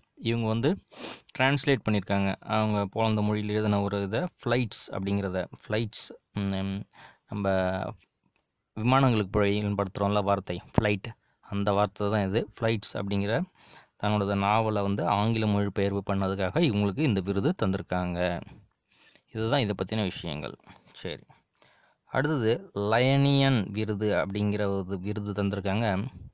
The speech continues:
ஆ, இந்திய தாவரவியலாளர் அப்படிங்கிறவங்களுக்கு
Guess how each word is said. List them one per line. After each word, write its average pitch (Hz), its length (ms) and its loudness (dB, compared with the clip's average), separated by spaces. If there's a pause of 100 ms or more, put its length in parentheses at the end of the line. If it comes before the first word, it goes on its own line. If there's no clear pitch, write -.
(680)
ஆ, 104 300 2
இந்திய 135 580 4 (140)
தாவரவியலாளர் 104 1120 4
அப்படிங்கிறவங்களுக்கு 92 1120 -2